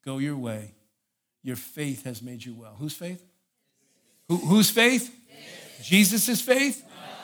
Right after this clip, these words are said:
God's faith? The disciples' faith?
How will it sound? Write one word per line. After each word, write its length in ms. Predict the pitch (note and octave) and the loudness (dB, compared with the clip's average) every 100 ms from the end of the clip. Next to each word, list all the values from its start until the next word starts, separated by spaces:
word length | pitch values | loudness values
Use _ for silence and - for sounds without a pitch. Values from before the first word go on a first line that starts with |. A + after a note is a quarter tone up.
| B2 | 0
God's 340 | F3 G#3 A3 - | 6 6 6 2
faith? 480 | A#3+ C4 D#4+ - - - - - - | 2 2 0 -4 -16 -20 -20 -20 -2
The 80 | D#3 | 0
disciples' 600 | D3 E3+ A3 A#3 A3+ A3 | 2 4 6 4 4 0
faith? 480 | - B3 C#4 B3+ | 2 0 0 -4